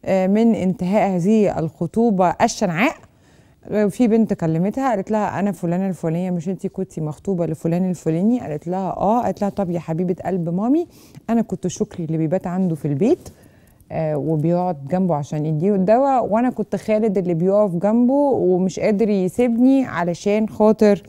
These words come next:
يجيلك". آه، و، آه، آه، لما كان رايح يشتري شقة مع خالد كنت أنا.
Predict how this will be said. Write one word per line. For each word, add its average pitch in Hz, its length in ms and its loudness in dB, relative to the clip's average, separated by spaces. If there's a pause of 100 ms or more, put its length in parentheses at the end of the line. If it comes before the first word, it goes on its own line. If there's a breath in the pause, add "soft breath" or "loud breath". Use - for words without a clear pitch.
(880)
يجيلك". 180 580 6 (4000)
آه، 185 340 6
و، 196 160 6
آه، 180 800 6
آه، 175 140 6
لما 175 220 4
كان 185 180 0
رايح 208 160 2
يشتري 226 340 2
شقة 240 380 2
مع 175 140 -2
خالد 269 380 2
كنت - 260 4
أنا. 135 160 4